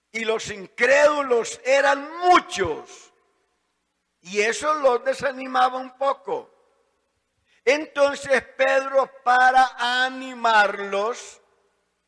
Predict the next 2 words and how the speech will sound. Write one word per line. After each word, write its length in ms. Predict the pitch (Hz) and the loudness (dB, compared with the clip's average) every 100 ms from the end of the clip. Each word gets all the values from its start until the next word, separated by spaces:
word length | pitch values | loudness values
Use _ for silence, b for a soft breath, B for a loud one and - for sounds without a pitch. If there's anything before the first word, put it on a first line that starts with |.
| _ _ _ _ _ | _ _ _ _ _
para 400 | 208 240 247 247 | 0 2 4 2
fortalecerlos, 1900 | - 233 247 262 262 254 254 254 254 247 - 240 233 214 226 247 277 269 - | 2 4 6 4 2 -2 2 2 2 -2 -2 -2 0 -2 -4 -2 -2 -4 -18